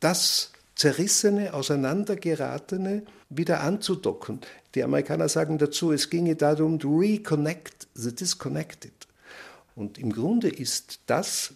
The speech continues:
was Therapie vermag oder zumindest versucht, nichts anderes,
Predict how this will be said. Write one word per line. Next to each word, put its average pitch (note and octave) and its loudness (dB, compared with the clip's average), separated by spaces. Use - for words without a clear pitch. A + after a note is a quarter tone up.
was - -2
Therapie C#3 -6
vermag A#2 -2
oder A#2+ -2
zumindest D#3+ -2
versucht, - -10
nichts A2+ -4
anderes, F3 -2